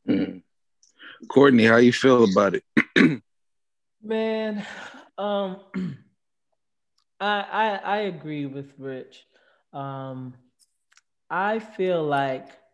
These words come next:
Speaker 2: men, we, <laughs> it's not like we're not able to share, like, we can't share.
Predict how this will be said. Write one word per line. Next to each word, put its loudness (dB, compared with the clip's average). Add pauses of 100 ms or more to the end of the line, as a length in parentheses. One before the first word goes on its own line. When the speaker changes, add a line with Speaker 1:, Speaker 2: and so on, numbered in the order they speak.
(1120)
Speaker 2:
men, -4
we, -6 (2000)
<laughs> - (1160)
it's -4
not 0
like 0
we're -4
not -4
able -4
to -14
share, -6 (320)
like, -6
we -6
can't -8
share. -6